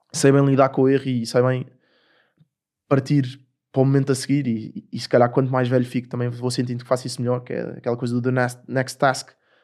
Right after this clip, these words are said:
eh, fazer a próxima coisa sem me deixar influenciar, isso eu acho que faço bem, mas enquanto capitão, enquanto equipa eu acho que é muito mais prejudicial hum, tu enquanto equipa banalizares o erro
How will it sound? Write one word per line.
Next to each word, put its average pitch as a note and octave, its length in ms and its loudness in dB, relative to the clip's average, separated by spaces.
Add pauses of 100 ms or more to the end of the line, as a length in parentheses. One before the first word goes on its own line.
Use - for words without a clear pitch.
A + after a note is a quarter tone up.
(140)
eh, B2 120 2
fazer B2+ 180 0
a B2+ 40 2
próxima C3 220 -4
coisa C3 160 0
sem C#3 100 -4
me C3 40 0
deixar B2+ 220 2
influenciar, C3 380 0
isso C3 180 -2
eu C3+ 60 2
acho C3 100 0
que - 60 -10
faço C#3+ 200 -2
bem, D3 80 0
mas D3+ 140 0
enquanto D3+ 200 0
capitão, D3 420 0 (360)
enquanto C3 240 2
equipa C#3+ 220 0
eu D#3+ 80 8
acho D#3 100 4
que - 80 4
é - 20 4
muito D3+ 220 0
mais D3+ 160 0
prejudicial C#3 840 2 (920)
hum, B2 380 -6 (340)
tu D3 140 6
enquanto C#3+ 240 4
equipa C#3 220 2
banalizares C3+ 520 2
o B2+ 100 0
erro D#3 220 -4